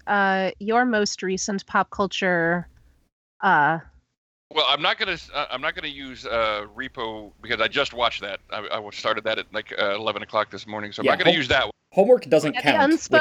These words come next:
Speaker 1: unspoken,
Speaker 3: nice.
Speaker 2: Yeah, exactly.
Speaker 1: the unspoken agreement is that our homework doesn't count.
Speaker 3: <laughs> Because the
Speaker 2: Okay,
Speaker 3: other
Speaker 2: all right,
Speaker 3: unspoken
Speaker 2: can I
Speaker 3: agreement is we're all doing the homework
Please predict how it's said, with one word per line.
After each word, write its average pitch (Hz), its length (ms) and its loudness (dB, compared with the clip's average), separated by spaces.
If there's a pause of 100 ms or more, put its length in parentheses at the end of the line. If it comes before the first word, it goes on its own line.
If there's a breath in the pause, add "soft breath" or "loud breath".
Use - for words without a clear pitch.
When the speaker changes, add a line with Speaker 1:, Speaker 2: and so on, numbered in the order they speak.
(160)
Speaker 1:
unspoken, 320 120 -2
Speaker 3:
nice. - 100 0
Speaker 2:
Yeah, 170 100 4
exactly. 165 400 2 (100)
Speaker 1:
the - 60 -2
unspoken 294 440 0
agreement 254 540 -8
is 233 120 -20
that 226 160 -2
our 214 140 2
homework 214 380 -4
doesn't 196 300 -6
count. 180 400 -4
Speaker 3:
<laughs> 208 80 -6
Because 208 400 6
the 190 100 2
Speaker 2:
Okay, - 0 -
Speaker 3:
other 175 140 8
Speaker 2:
all - 40 6
right, 170 80 10
Speaker 3:
unspoken 165 280 6
Speaker 2:
can 165 80 2
I 147 40 4
Speaker 3:
agreement 139 340 4
is 117 100 -6
we're 135 140 2
all 135 180 4
doing 127 200 0
the 120 100 4
homework 123 340 0